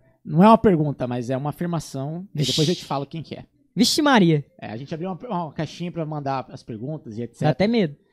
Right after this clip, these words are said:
Speaker 1: Mas depois eu, depois eu vou falar quem que é, você vai, vai fazer todo sentido. Pera aí, pera aí.
Speaker 2: Ave Maria.
Speaker 1: Calma. <laughs> Ó, <clears throat> apenas, apenas desejar que Deus abençoe muito a vida dele com muito sucesso.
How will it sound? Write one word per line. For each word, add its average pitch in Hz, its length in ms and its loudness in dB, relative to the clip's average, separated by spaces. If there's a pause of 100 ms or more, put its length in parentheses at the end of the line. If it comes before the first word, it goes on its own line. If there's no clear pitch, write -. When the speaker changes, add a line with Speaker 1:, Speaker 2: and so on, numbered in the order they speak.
(440)
Speaker 1:
Mas 120 140 -6
depois 151 220 -6
eu, 190 140 -8
depois 156 240 -2
eu 170 60 0
vou 160 80 -2
falar 156 180 -2
quem 151 180 -8
que 151 160 -10
é, 143 40 -4
você - 160 -12
vai, 143 100 -6 (580)
vai 160 80 0
fazer 175 160 4
todo 226 140 2
sentido. 147 480 -2 (240)
Pera - 160 -8
aí, 110 100 -2 (380)
pera - 200 -8
aí. 208 420 -6 (400)
Speaker 2:
Ave 214 560 6
Maria. 185 720 4
Speaker 1:
Calma. 147 580 2 (280)
<laughs> - 300 -20
Ó, 143 220 0 (460)
<clears throat> - 840 -12
apenas, 254 480 -2 (680)
apenas 233 680 0
desejar 208 520 4
que - 120 -8
Deus 170 280 4
abençoe 180 420 2
muito 269 320 0
a 247 60 0
vida 220 180 2
dele 170 480 2
com 185 140 0
muito 147 180 -4
sucesso. - 960 -12